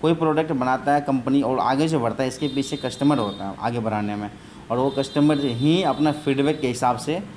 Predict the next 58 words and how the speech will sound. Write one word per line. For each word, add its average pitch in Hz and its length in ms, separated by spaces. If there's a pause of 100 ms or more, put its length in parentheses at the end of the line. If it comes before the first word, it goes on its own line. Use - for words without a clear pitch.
(720)
चीज़ 143 200
को 165 100
आगे 131 260
बढ़ाता 127 340
है 139 60
और 131 80
वो 131 140
चीज़ 139 180
बार 113 240
बार 127 140
लेने 117 260
के 104 80
लिए 95 100
आता 92 180
है। 95 180
तो 110 80
दोस्तों, 117 360 (640)
तो 120 80
ये 123 120
पर्ल 113 340
था। 95 380 (260)
अब 110 60
बात 104 220
करते 113 260
हैं 117 80
हम 110 60
YouTube 101 340
के 95 60
बारे 90 260
में। 90 220
YouTube 110 180
में 117 140
हमने 110 200
thumbnail 98 320
लगाया 90 320
था 98 140
जिसमें 95 400
YouTube 98 200
को 113 80
thank 101 280
you 113 100
बोला 87 240
था। 92 140
उसके 95 220
पीछे 113 280
reason 101 280
था 92 100
दोस्तों 90 380
कि 117 100
हमने 110 240
तीन 123 400
video 104 240
अभी 101 120
तक 104 240
YouTube 95 300
पे 107 80
डाला 87 280
था। 92 280